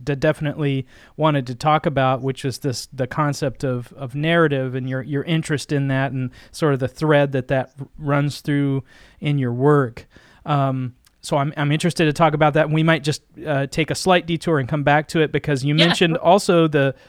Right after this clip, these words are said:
Speaker 1: the Forest Fringe, and I'm very curious about that and, and wanna find out, uh, a little bit more about what that is. Uh, is it, it's, so it's like a, its own fringe festival? Is that what, what it is, or?
Speaker 2: Yeah, it's a,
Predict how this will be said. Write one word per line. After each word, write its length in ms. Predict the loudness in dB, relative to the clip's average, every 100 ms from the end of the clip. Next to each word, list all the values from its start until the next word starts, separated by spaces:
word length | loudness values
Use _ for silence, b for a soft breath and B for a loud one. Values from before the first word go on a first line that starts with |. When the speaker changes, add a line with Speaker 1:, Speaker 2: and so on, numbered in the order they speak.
| b
Speaker 1:
the 100 | -10
Forest 560 | -2 2 2 2 -2
Fringe, 600 | -4 0 0 -2 -4 -8 b b b
and 160 | -2
I'm 240 | 0 0 -2
very 320 | 2 4 4
curious 380 | 2 0 0 0
about 260 | -2 0
that 300 | 2 4 4
and, 120 | 2 -2
and 200 | -4 -2
wanna 200 | -2 -2
find 340 | -2 -2 0
out, 320 | 2 2 0 -4
uh, 140 | -6 -4
a 80 | -2
little 220 | -2 0
bit 180 | -2 -2
more 340 | -2 0 0
about 540 | -2 -2 0 0 -2 -16 b b b
what 180 | -2 2
that 180 | 2
is. 500 | 4 6 6 2 -2
Uh, 380 | -4 0 0 0
is 200 | -2 -4
it, 120 | -4 -6
it's, 240 | -10 -10 -18 -14
so 220 | -2 -2
it's 220 | -2 -6
like 340 | -4 0 0
a, 200 | 2 0
its 140 | -2 -4
own 300 | 0 0 0
fringe 400 | 0 2 2 0
festival? 520 | 0 0 0 -4 -2
Is 80 | 0
that 240 | 2 0 0
what, 240 | -4 -2
what 160 | -4 -2
it 80 |
is, 320 | -2 -4 -4 -6
or? 220 | -6 -8 b b
Speaker 2:
Yeah, 400 | -4 2 2 2
it's 160 | 0
a, 100 | -4